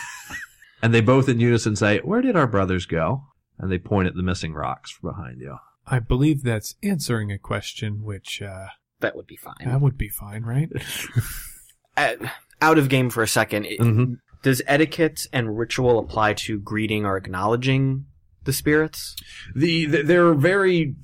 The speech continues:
Speaker 1: fickle in a lot of regards, um, but the, you're pretty used to, they do frequently just have conversations with you.
Speaker 3: Okay.
Speaker 1: Um, so while there is two question, that's more of a limit on length of conversation than a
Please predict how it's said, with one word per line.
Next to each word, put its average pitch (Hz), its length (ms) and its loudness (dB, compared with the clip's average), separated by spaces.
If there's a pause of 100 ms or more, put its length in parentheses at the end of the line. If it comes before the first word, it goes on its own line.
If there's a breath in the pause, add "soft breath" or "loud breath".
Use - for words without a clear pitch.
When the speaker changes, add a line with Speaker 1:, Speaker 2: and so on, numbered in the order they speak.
(140)
Speaker 1:
fickle 143 480 2
in 135 100 4
a 135 40 4
lot 131 220 4
of 127 80 2
regards, 135 760 2
um, 107 720 4
but 117 400 2
the, 113 520 4
you're 127 320 6
pretty 175 280 4
used 127 420 6
to, 120 120 4
they 107 120 6
do 101 140 2
frequently 98 380 2
just 92 180 2
have 95 160 0
conversations 95 840 0
with 104 200 2
you. 110 160 6 (120)
Speaker 3:
Okay. 101 180 -2
Speaker 1:
Um, 104 200 4
so 110 140 2
while 110 240 4
there 120 160 4
is 117 100 2
two 135 220 2
question, 131 420 2
that's 107 200 0
more 117 200 4
of 104 100 2
a 101 60 2
limit 107 380 2
on 101 140 2
length 92 320 0
of 95 100 -2
conversation 92 880 2
than 92 240 2
a 87 280 2